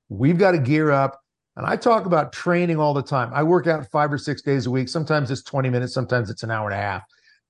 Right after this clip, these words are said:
All right. And that's not the end all and be all, but it develops a physical, natural, spiritual, emotional discipline when we put ourselves to the test consistently.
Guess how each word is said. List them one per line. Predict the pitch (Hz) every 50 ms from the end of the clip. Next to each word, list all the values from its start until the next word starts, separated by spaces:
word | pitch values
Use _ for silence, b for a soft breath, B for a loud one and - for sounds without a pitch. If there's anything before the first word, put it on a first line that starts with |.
| -
All | -
right. | 117 123 123 127 127 -
And | 165 139 135 135 131 131 117
that's | 127 156 170 175 175
not | - 202 196 185 185 -
the | 151 151
end | 151 156 151 160
all | 156 151 151 143
and | 131 117
be | 143 151 151 151
all, | 147 135 127 117
but | 104 139 135
it | 135
develops | 120 135 131 101 104 143 151 180 208 190 - - 147
a | 135 127 123 - _ _ -
physical, | 160 160 139 180 175 175 170 170 175 165 170 B B B _
natural, | - 123 139 143 147 143 - - - 151 143 139 135 - - _ _
spiritual, | - - - - 156 151 156 156 151 - - 156 151 151 143 151 B B B B _
emotional | 131 135 139 147 151 156 151 - - 156 147 135
discipline | 120 110 98 95 147 180 185 - - 170 - - 139 131 127 123 127 127 - _ _ _
when | - 120 127 151 165 180 180
we | 170 175 170
put | 143 - - - 190 202 -
ourselves | - 165 160 156 147 - - 160 156 151 147 117 -
to | - - 135
the | 120 120
test | 120 - - 147 147 147 143 - - - - _ _ _ _ _ _
consistently. | - 135 123 107 - - - - 185 233 226 - - 143 - 104 110 110 101 90 - -